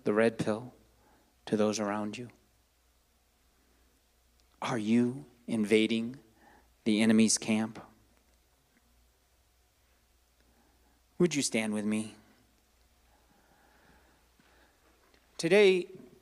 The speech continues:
was different, I'll acknowledge. But it's meant to open our eyes, to make us think differently.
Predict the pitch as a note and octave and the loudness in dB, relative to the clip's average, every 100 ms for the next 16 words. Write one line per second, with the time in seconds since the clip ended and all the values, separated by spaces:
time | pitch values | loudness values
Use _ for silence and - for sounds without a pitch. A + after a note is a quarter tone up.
0 | _ _ _ _ _ _ - - F#3 - | _ _ _ _ _ _ -10 2 4 4
1 | A2+ - A2+ A2 - - - - D3 C#3 | -2 -6 -6 -8 -14 -20 -20 -2 2 4
2 | B2 B2 A2 A2+ A2+ - - _ _ _ | 4 2 2 -2 -4 -12 -20 _ _ _
3 | _ _ _ - - _ _ _ _ B3 | _ _ _ -20 -20 _ _ _ _ 2
4 | F3 F3 F3+ F#3+ G#3+ G#3 - - _ _ | 4 6 4 6 4 2 -10 -20 _ _
5 | - F3+ E3+ F3+ E3+ E3 D#3+ D#3+ E3 E3+ | -2 0 2 2 4 4 4 2 2 0
6 | - - D3 D#3 F#3 - E3+ - F3 - | -4 -4 -2 -2 -4 -6 -6 -4 -4 -4
7 | F3 E3+ E3+ E3 D#3 | -4 -4 -4 -4 -8